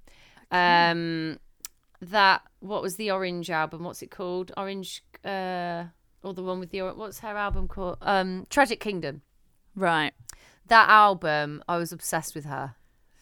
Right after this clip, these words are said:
Speaker 1: Ah.
Speaker 2: Uh, Just a Girl is still one of my favourite songs, but I always wanted to p-, dress like her and look like her. I didn't really, my girl crush it, my girl, uh,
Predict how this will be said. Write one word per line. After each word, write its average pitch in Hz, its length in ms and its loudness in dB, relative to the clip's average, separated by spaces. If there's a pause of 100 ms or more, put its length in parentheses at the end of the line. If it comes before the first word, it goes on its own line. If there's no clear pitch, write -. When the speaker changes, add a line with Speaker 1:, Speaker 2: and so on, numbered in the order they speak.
(140)
Speaker 1:
Ah. 208 520 -10
Speaker 2:
Uh, 180 160 4
Just 269 280 0
a 240 40 -2
Girl 214 320 6
is 165 120 -4
still 175 180 -6
one 160 100 -6
of 156 60 -8
my 156 120 -8
favourite 156 380 -8
songs, 147 560 -10
but 170 320 4
I 196 160 0
always 214 240 2
wanted 202 280 -6
to 185 100 -6
p-, - 160 -16 (100)
dress 190 380 -6
like 185 180 -6
her 196 140 -10
and 170 140 -6
look 185 260 -8
like 175 240 -10
her. 165 180 -4 (340)
I 349 60 -4
didn't 480 240 2
really, 427 240 6
my 311 100 10
girl 370 240 10
crush - 280 0
it, 170 260 2
my 226 140 2
girl, 294 500 2 (100)
uh, 247 80 -6